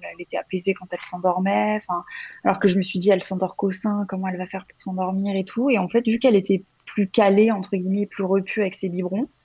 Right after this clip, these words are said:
bah, elle, en fait, elle était apaisée, quoi. Je lui mettais une petite musique, je la posais dans son lit et tout, puis, euh, paf, ses yeux se fermaient petit à petit, et je voyais qu'elle, euh,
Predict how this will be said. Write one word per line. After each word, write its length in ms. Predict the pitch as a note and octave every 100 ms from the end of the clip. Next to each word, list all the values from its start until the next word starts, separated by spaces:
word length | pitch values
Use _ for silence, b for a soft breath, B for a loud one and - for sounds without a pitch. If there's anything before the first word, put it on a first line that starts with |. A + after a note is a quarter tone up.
| B B B B _
bah, 60 | F#3+
elle, 180 | F3 F3+
en 180 | F3+ E3+
fait, 180 | G#3 D#4+
elle 120 | B3+
était 160 | -
apaisée, 400 | F3+ - F3+ G3
quoi. 180 | B3 G#3
Je 80 | F3+
lui 80 | F3+
mettais 160 | F3+
une 60 | F#3
petite 200 | F#3 -
musique, 380 | F#3 F3 G3 G#3
je 60 |
la 80 | G#3
posais 240 | F#3 F#3+ F#3
dans 140 | F#3
son 180 | - F#3
lit 160 | F3+
et 60 | F3+
tout, 200 | - A3 -
puis, 180 | -
euh, 100 | F#3 E3
paf, 180 | F3+ G#3 -
ses 180 | -
yeux 200 | F3+ F3+
se 80 | F#3
fermaient 300 | - F3 F3
petit 240 | F3+ - F3
à 80 |
petit, 340 | E3 - G3 G#3+
et 100 | F#3+
je 80 | F3+
voyais 220 | E3 F3
qu'elle, 220 | - F3
euh, 160 | D#3+